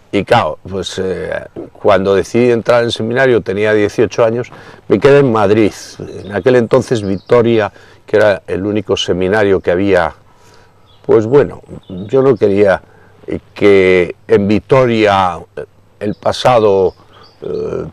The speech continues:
pues, histórico y, y político de, de mi madre o de la familia, o lo que todavía estaba muy, muy por cicatrizar de las heridas de la guerra civil,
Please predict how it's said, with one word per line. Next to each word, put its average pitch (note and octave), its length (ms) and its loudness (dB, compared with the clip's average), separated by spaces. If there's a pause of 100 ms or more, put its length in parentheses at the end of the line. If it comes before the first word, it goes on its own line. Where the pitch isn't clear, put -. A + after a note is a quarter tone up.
pues, F2+ 520 -6 (100)
histórico F#2+ 1000 0
y, E2+ 560 -8 (120)
y G#2+ 80 -10
político G2 720 -2
de, F2 500 -4 (460)
de F2+ 160 -4
mi F2 160 -2
madre A2 460 2
o G2 100 2
de F#2 60 0
la F2+ 100 -2
familia, G2+ 720 0
o G2 140 2
lo G2+ 160 2
que A2 120 0
todavía C3 460 2
estaba A2 420 -2
muy, G2 340 -4 (380)
muy F#2+ 320 -2
por G2+ 220 0
cicatrizar F#2 840 -2
de C#2+ 120 -10
las E2+ 240 -6
heridas F2 400 -2
de F#2 80 -6
la E2+ 100 -2
guerra F2 240 0
civil, F#2+ 380 -4